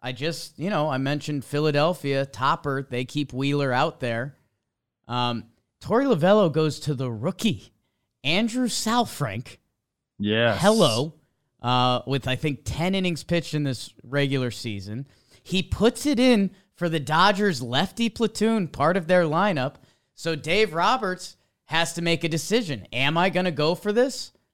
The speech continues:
Speaker 1: Yes, I am, because we're the Dodgers and we play the matchup. So in that sixth inning, they bring out all their righties. Saalfrank, uh, gets it done, kind of, slash he passes the baton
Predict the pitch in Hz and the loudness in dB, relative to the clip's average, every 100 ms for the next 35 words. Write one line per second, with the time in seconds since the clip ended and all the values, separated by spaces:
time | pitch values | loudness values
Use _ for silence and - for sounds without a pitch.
0 | _ _ _ 117 165 - 185 175 170 233 | _ _ _ 0 2 4 4 4 4 2
1 | 226 175 147 160 127 160 147 113 131 202 | 0 -2 -2 -2 -2 -2 0 0 2 2
2 | 208 139 175 147 123 139 156 160 156 127 | 2 -2 -4 -4 -4 -4 -2 0 0 0
3 | 123 185 220 139 143 - _ _ _ _ | -2 -2 -2 -2 -4 -6 _ _ _ _
4 | _ 156 156 151 196 196 185 - 196 - | _ -2 0 2 2 2 0 -2 -4 -2
5 | 208 202 180 110 165 202 196 190 185 180 | -4 -4 -6 -2 0 2 0 2 2 2
6 | 180 165 151 151 202 185 180 - - _ | 2 2 2 2 2 0 -2 -6 -18 _
7 | _ _ _ _ - - 151 190 - 196 | _ _ _ _ -14 2 4 4 2 2
8 | 190 - _ _ - 135 139 135 - - | 2 -4 _ _ -4 0 4 2 0 -14
9 | _ - 160 170 165 123 170 160 - - | _ -2 -2 0 -2 2 2 2 -2 -2
10 | 196 165 139 170 139 131 - 131 131 139 | -2 0 -4 -6 -4 -2 -2 -6 0 0
11 | 147 139 123 120 143 143 139 127 | 0 -6 -8 -8 -2 -2 -2 -6